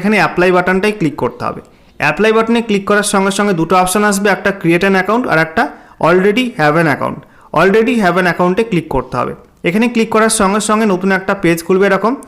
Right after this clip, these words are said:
এখানে দেখো তোমাদের দুটি অপশন রয়েছে, প্রথমত log in with Aadhaar আর দ্বিতীয়ত log in with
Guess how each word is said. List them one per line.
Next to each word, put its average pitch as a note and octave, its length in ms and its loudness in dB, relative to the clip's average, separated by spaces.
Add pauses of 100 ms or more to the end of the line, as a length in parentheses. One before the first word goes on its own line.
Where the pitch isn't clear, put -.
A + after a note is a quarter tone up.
(400)
এখানে A3+ 260 2
দেখো B3 220 0
তোমাদের G#3+ 240 0 (100)
দুটি G#3+ 180 0 (100)
অপশন E3+ 300 -2
রয়েছে, C3 200 0 (100)
প্রথমত G#3+ 380 0 (200)
log D#3+ 160 2 (100)
in A3 60 2 (120)
with F#3 140 0 (160)
Aadhaar F3+ 240 2 (460)
আর C#3+ 60 2 (100)
দ্বিতীয়ত A3 380 0 (240)
log D3+ 260 4
in A3 80 2 (100)
with F3 160 2